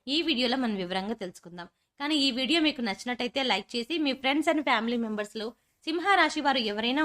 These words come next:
ఉంటే వారితో మర్చిపోకుండా ఈ వీడియోను షేర్ చేసుకోండి. అలాగే ఇప్పటి వరకు మన ఛానల్ గనక ఇప్పటి వరకు సబ్స్క్రైబ్ చేసుకోకపోతే వెంటనే సబ్స్క్రైబ్ చేసుకొని పక్కనే వచ్చిన బెల్ ఐకాన్ క్లిక్ చేసి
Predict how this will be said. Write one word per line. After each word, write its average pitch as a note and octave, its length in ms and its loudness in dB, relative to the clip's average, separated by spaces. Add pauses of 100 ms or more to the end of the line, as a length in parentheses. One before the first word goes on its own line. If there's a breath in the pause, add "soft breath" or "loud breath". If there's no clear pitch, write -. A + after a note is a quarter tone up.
ఉంటే C4 180 0
వారితో B3 340 0
మర్చిపోకుండా A3 720 -6
ఈ G#3+ 160 -4
వీడియోను G3 420 -6
షేర్ A3+ 180 -6
చేసుకోండి. F3+ 420 -12 (400 soft breath)
అలాగే D4+ 260 2 (100)
ఇప్పటి E4+ 220 2
వరకు D#4+ 340 0 (460 loud breath)
మన B3+ 340 0
ఛానల్ D#4+ 320 2
గనక C4+ 200 0 (160)
ఇప్పటి A#3+ 200 -8
వరకు B3 180 -6
సబ్స్క్రైబ్ A3 560 -8
చేసుకోకపోతే G#3+ 600 -8 (100)
వెంటనే A#3 280 -4
సబ్స్క్రైబ్ B3 540 -12
చేసుకొని A3 320 -12 (120)
పక్కనే C#4 300 -6
వచ్చిన C#4 280 -6
బెల్ G#3 160 -6
ఐకాన్ G#3+ 240 -8
క్లిక్ F#3 220 -18
చేసి G#3+ 200 -14